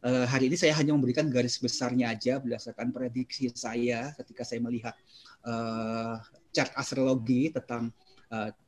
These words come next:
eh, planet-planet yang sedang sejajar di atas sana. Inilah prediksi yang saya bisa berikan. Ya, mudah-mudahan prediksi saya salah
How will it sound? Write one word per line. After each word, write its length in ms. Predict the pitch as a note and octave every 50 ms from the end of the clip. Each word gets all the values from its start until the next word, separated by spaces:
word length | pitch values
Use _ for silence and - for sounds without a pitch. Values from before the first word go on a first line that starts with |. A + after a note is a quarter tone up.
| _ _ _ _ _ _ _ -
eh, 100 | A#2+ A#2 -
planet-planet 420 | - A#2 B2 - B2+ A#2 B2+ C3 C3+ -
yang 240 | C3 B2 A#2 A#2 A#2 A2
sedang 400 | - - A#2+ A2+ A#2+ C3 A#2+ B2
sejajar 720 | B2 - A#2+ - - C3+ B2 A#2 A2+ A2+ C3+ C3 B2+ A#2+ A2+
di 160 | A#2 A#2+ -
atas 240 | - - A#2+ - -
sana. 400 | A#2 B2 A#2+ B2 B2+ D#3+ - - - - - - -
Inilah 240 | D3 F3 F3+ F3
prediksi 480 | - C3+ A#2+ A2 A#2+ - - - D3+ D3+
yang 240 | C#3 B2+ C3 C3+ - _ _ _ _ _ _ _ -
saya 400 | - - B2 B2 B2 B2 B2+ C3 - - -
bisa 240 | B2 A#2+ - B2+ A#2+
berikan. 560 | A#2+ B2 B2+ B2 - - B2 A#2+ A#2+ A#2+ - - _ _ - - - - - _ _ _ _ _ _ _ _
Ya, 240 | - C3+ A2 G#2+ -
mudah-mudahan 880 | B2+ C3+ B2 B2+ B2 C3 C3 C3 B2 A#2+ C#3+ D#3 F3+ G#3 A3 G#3+ - - _ _ _ _
prediksi 400 | - C#3 A#2+ - B2 - - D3
saya 160 | - D3+ D3
salah 480 | C#3 - C#3+ C3+ C3 C3 C#3+ E3+ G#3 G#3